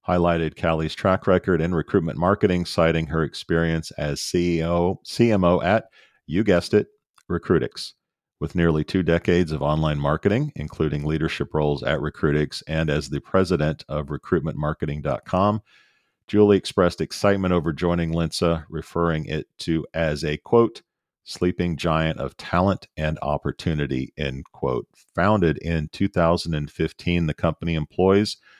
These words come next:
one hundred and fifty-four people.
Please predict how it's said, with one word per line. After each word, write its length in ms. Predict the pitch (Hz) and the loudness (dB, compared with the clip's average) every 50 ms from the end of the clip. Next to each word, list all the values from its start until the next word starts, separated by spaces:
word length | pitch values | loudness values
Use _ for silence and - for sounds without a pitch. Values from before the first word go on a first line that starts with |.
| _ _ _ _ _ _ | _ _ _ _ _ _
one 260 | - - - 202 220 | -8 -2 0 0 2
hundred 380 | 104 80 73 92 95 92 - - | 2 0 2 2 0 0 -2 -6
and 240 | - 69 76 76 - | -8 -10 -10 -8 -6
fifty-four 680 | - 80 71 - - 80 69 - - 80 78 76 73 _ _ | -6 -6 -6 -6 -8 -10 -10 -8 -8 -6 -6 -6 -6 _ _
people. 520 | - - 107 110 - - - - - - | -6 -2 -2 -2 -2 -4 -10 -12 -12 -14